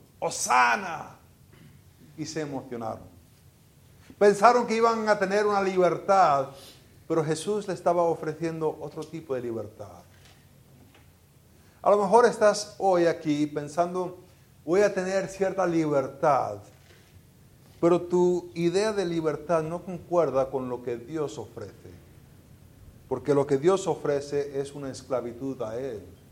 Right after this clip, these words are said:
El humillarse delante de Él para tener una verdadera libertad. Cristianos debemos confiar en Dios porque Él es el,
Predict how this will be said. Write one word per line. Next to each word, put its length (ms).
El 140
humillarse 580
delante 380
de 260
Él 180
para 240
tener 260
una 160
verdadera 460
libertad. 560
Cristianos 540
debemos 380
confiar 520
en 120
Dios 180
porque 340
Él 100
es 140
el, 140